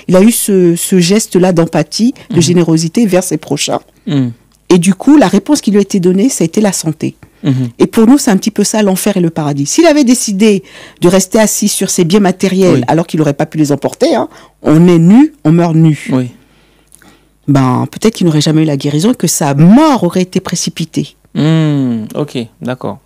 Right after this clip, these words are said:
Speaker 2: d'accord, je vois. Ok, on va poursuivre. J'avais prévu quelques petites questions pour vous. On va poursuivre. Vous parlez aussi, vous dites que, euh,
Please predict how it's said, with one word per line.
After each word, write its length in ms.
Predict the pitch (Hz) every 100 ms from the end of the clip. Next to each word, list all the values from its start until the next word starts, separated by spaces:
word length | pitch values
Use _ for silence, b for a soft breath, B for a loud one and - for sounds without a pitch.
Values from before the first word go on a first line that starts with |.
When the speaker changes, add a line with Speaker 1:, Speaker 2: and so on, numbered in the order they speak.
| -
Speaker 2:
d'accord, 340 | 123 120 107 - - _
je 160 | - 123
vois. 200 | 123 110 B B B B B B
Ok, 220 | 233 214 170 160 b b b b
on 80 | 247
va 140 | 254
poursuivre. 500 | 202 165 - 185 143
J'avais 240 | 147 160
prévu 300 | 185 175 156
quelques 260 | 175 170 165
petites 220 | 143 151
questions 400 | - 143 - 151
pour 120 | 143 127
vous. 300 | 156 285 - B B B B B -
On 60 |
va 140 | 175 170
poursuivre. 500 | 156 143 - 196 180 _ _ _ _ _ _ _ _ _ -
Vous 180 | 180 247
parlez 260 | 277 233
aussi, 320 | 226 - 196
vous 100 | 208 214
dites 220 | 208 -
que, 360 | 190 180 180 185 b b b b -
euh, 580 | 143 139 131 127 131